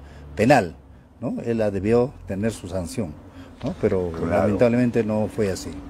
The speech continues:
Speaker 2: No solo dividió la clase trabajadora de Sociedad Minera Cerro Verde, sino que hoy alardea ser inocente en este proceso penal, cuando la verdad es que, debido a falta de impulso procesal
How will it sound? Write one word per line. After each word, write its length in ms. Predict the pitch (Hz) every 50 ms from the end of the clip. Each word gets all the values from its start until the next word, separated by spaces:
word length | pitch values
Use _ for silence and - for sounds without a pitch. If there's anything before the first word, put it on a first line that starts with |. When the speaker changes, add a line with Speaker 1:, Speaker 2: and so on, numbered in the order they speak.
| -
Speaker 2:
No 260 | - 123 147 214 214 185
solo 380 | - - 220 220 208 202 202
dividió 600 | 180 175 156 139 143 143 143 185 214 208 151 113
la 120 | 98 98 98
clase 360 | - 143 160 156 - 156 -
trabajadora 840 | - 131 107 92 90 82 - - 90 104 170 190 160 117 - 80
de 140 | 76 82 78
Sociedad 400 | - 85 85 - 98 92 117 117
Minera 340 | 107 92 87 110 113 110 107
Cerro 300 | - - 78 67 76 82
Verde, 480 | 143 139 101 76 71 69 62 60 - _ - - - - _
sino 380 | - - - 95 92 117 131 127
que 160 | - 117 107
hoy 300 | - 165 180 160 110 87 -
alardea 640 | - 101 101 98 92 85 92 98 151 139 123 120 - - -
ser 260 | - - - 214 220
inocente 800 | 214 185 147 131 131 127 - 214 233 190 117 87 - 98 92 - - 101
en 120 | 104 123
este 200 | 131 - - 135
proceso 460 | - - 76 73 - 117 - 117 107
penal, 580 | - - 85 117 165 165 101 73 - - - - _ - - - - _
cuando 320 | - - 85 82 78 76 73
la 100 | 69 65
verdad 460 | 69 69 71 82 107 135 143 160 - -
es 300 | - - 151 143 - -
que, 260 | - - 92 78 67 - - _ -
debido 560 | 85 110 120 135 170 175 127 82 64 57 - - - _ - -
a 160 | - 104 107
falta 540 | - - - 98 202 160 98 - - 85 82
de 80 | 87
impulso 480 | 92 92 90 - 147 156 151 - - -
procesal 680 | - 90 - - 87 - - 160 139 92 69 - -